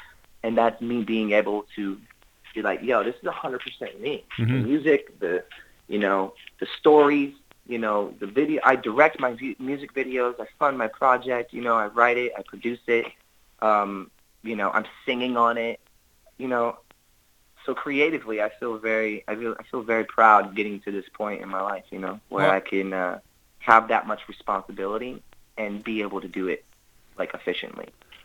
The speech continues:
Speaker 2: Now, who is your fan then? Describe to me who's, who's your, who's an Aaron Carter fan? Obviously, it's very different than when you started.
Speaker 1: No, it's not. It's, uh, w-, it's, well,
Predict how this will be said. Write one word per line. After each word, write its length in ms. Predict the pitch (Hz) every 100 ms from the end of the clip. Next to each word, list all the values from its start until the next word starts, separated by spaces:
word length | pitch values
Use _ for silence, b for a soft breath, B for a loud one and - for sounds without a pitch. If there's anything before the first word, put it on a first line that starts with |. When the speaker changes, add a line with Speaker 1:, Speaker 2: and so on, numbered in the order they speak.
| b b
Speaker 2:
Now, 220 | 143 156
who 260 | 151 240 320
is 160 | 294 147
your 140 | 143
fan 640 | - - 160 170 160 120 -
then? 440 | 98 87 78 62 - - - _ _ _ -
Describe 500 | 170 214 - 226 208
to 80 |
me 140 | 190 170
who's, 260 | 170 165 156 -
who's 160 | 202
your, 160 | 175 175 -
who's 180 | 254 269
an 120 | 220
Aaron 260 | - 151 143
Carter 300 | - 139 120
fan? 240 | - 90 -
Obviously, 400 | 175 156 - 135
it's 100 | 113
very 220 | 131 113
different 360 | 113 110 110 92
than 220 | 92 92
when 100 | 90
you 100 | 80
started. 500 | - 87 64 - - - _ _ _ -
Speaker 1:
No, 280 | 151 135 123
it's 120 | -
not. 300 | 127 110 82 - _ - - 131
It's, 100 | -
uh, 80 | 127
w-, 140 | 135 135
it's, 120 | 135 _ _
well, 300 | 147 139 -